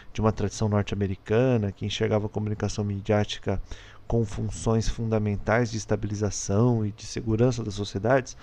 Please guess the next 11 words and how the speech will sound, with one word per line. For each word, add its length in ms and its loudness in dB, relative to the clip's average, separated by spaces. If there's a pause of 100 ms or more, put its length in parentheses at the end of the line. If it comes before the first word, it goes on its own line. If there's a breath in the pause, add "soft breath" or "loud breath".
(400 loud breath)
os 140 -2
frankfurtianos 720 0
ofereceram 520 -2
uma 60 -2
perspectiva 680 -4
mais 260 -4
crítica 560 -6
sobre 320 -4
a 40 -8
comunicação 640 -4
midiática 720 0